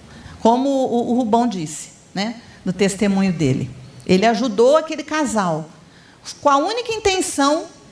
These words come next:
de que o nome de Deus fosse glorificado e eles conhecessem um servo de Deus que manifestou o amor de Deus a eles.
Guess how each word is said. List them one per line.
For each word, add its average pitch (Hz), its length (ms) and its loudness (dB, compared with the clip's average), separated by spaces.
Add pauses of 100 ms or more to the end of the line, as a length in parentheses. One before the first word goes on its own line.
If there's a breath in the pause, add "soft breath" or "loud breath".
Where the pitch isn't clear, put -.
(200)
de 220 140 -4
que 233 100 0
o 285 60 4
nome 285 260 4
de 311 120 -4
Deus 302 280 0
fosse 359 240 -4
glorificado 294 1000 -2
e 269 140 2
eles 359 300 0
conhecessem 285 640 0
um 262 120 2
servo 339 560 0
de 254 120 -2
Deus 240 440 2
que 294 100 -6
manifestou 285 580 0
o 277 40 2
amor 269 220 2
de 269 100 -4
Deus 254 320 0
a 262 80 -2
eles. 156 500 -2